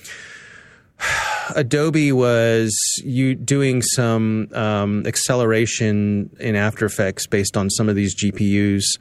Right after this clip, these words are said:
uh, NVIDIA, I think it was NVIDIA G P Us. Um, and at the time, NVIDIA had, um,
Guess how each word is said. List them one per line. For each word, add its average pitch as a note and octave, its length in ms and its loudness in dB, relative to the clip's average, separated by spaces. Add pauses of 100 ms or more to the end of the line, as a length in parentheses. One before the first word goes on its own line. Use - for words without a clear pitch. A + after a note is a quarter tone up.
(440)
uh, G2 280 2
NVIDIA, G2+ 500 2
I - 40 -8 (180)
think A3+ 140 -2
it F#3 40 0
was A#2 100 0
NVIDIA F2+ 340 0
G F2+ 160 -2
P F2+ 380 0
Us. - 180 -4 (460)
Um, G#2+ 580 0 (100)
and D3+ 240 0
at C#3+ 80 0
the D3 80 0
time, F3 420 2
NVIDIA D#3 500 2
had, B2 520 0
um, A2+ 560 0